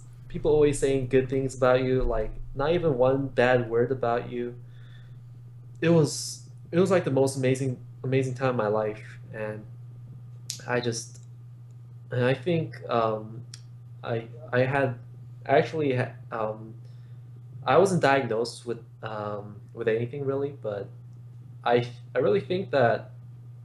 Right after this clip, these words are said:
I really think that I did have s-, some form of, uh, uh, s-, some depression back then, before, even beforehand, and I had, like, a total lack of self-confidence. But then I guess it was a really,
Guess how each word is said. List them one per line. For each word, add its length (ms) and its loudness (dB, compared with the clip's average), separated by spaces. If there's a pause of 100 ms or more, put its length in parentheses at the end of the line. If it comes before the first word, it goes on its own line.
(140)
I 60 0
really 160 2
think 220 -4
that 260 4
I 100 4
did 180 2
have 280 2
s-, 320 -12 (440)
some 300 2
form 240 6
of, 160 2
uh, 300 0 (480)
uh, 260 -2
s-, 400 -14
some 300 -2 (120)
depression 540 0
back 300 -2
then, 140 -6
before, 320 -12 (120)
even 160 -10
beforehand, 520 0 (440)
and 120 -4
I 120 4
had, 240 4
like, 200 0
a 140 2
total 320 0
lack 220 0
of 100 -4
self-confidence. 1000 -4 (520)
But 160 6
then 360 6 (300)
I 160 6
guess 320 2
it 120 4
was 140 6
a 60 6
really, 580 6